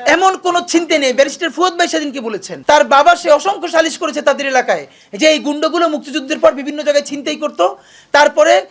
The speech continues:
এলাকাবাসী আইনে গাছ, গা-, গা-, গাছের সাথে বাইধে রাখতো, এরপর এলাকার মুরব্বীরা আবার সব উদ্ধার কইরা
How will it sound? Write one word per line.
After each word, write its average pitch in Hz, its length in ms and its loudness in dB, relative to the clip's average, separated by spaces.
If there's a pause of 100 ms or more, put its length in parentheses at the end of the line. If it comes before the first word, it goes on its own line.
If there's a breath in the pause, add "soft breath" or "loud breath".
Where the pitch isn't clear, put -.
এলাকাবাসী 330 500 2
আইনে 302 200 4
গাছ, 285 260 0
গা-, 269 140 -2
গা-, 254 160 0
গাছের 269 260 -2
সাথে 294 200 -4
বাইধে 277 280 4
রাখতো, 359 360 0 (240 soft breath)
এরপর 330 280 2
এলাকার 285 320 2
মুরব্বীরা 269 440 0
আবার 254 140 0
সব 320 220 2
উদ্ধার 277 260 -2
কইরা 240 360 -2